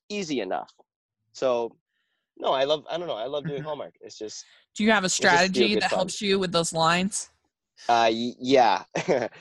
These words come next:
Speaker 1: Yeah, I'd ha-, I have to, uh, read the script through all the way, like, two or three
Speaker 2: Okay.
Speaker 1: times, just
Speaker 2: Mm-hmm.
Speaker 1: so I can understand my character's journey, is what we
Speaker 2: Uh-huh.
Speaker 1: call it. So, like, from the beginning of the film, where he is till the end, and what does he learn in between?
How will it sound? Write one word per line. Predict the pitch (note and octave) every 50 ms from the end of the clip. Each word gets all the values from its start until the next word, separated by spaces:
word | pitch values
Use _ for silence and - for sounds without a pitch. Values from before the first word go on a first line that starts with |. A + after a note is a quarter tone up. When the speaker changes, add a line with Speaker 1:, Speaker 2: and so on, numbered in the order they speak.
| - - _
Speaker 1:
Yeah, | C#3 C#3 A#2+ A2+ G2
I'd | F#2+ A2 A2+ A2+
ha-, | C3 B2+ A#2+ -
I | - A2 A#2
have | B2+ B2+ C3 -
to, | - C3+ C3 B2+
uh, | B2 A#2 G#2+ F#2+
read | F#2+ G#2 G#2 G#2
the | G2 G#2
script | - - - G2 F#2 F2 - - - _ _
through | - F#2 E2 E2+ D#2+ - _
all | - F2 F2 E2 E2 E2
the | F2+ F2+
way, | E2 D#2 D#2 D#2+ F#2+
like, | G2+ G2 F2+ - _ _
two | - - A2 G2+ F#2+ - - E3+
or | E3 D#3
three | - - D#3
Speaker 2:
Okay. | C3
Speaker 1:
times, | C#3 E3+ F3+ A2+ C#3+ E3+ - - _ _ _ _ _ - D#3+ -
just | D3+ B2+
Speaker 2:
Mm-hmm. | C3+
Speaker 1:
so | C#3
I | B2 A#2
can | A#2+ A2+
understand | A#2 A2 G#2+ - - G#2+ G#2+ G#2
my | G#2
character's | G2 - - G#2 G2+ - G#2 G2+ G2 - - - _ _ _ _ _ _ - -
journey, | B2 A#2+ A#2 A2 G2 F2 D#2+ - _ _ _ _ -
is | G#2+ - F3
what | D#3 D3 C3
we |
Speaker 2:
Uh-huh. | B2 B2+ D#3 -
Speaker 1:
call | - - F2+ E2
it. | E2 E2+ - -
So, | - F2+
like, | E2+ E2+ E2+ -
from | - G#2
the | G2 F#2
beginning | E2+ F#2+ F#2+ F#2 F#2+ G2
of | F#2+
the | F#2+
film, | F#2 - F#2+ F2+ F2 D#2+ F2
where | F2 F2 F2 F2+
he | F2+ F2
is | F2 F2+ -
till | - G2+
the | F2 D#2 A1
end, | C#2 D2+ E2
and | E2 D#2+ F2
what | F#2 G2+
does | G2+ F#2+
he | G#2 G2
learn | F#2 E2+ F2+ F2 F2+ F2+ -
in | F2 F2+
between? | - - - - F2+ D#2+ D#2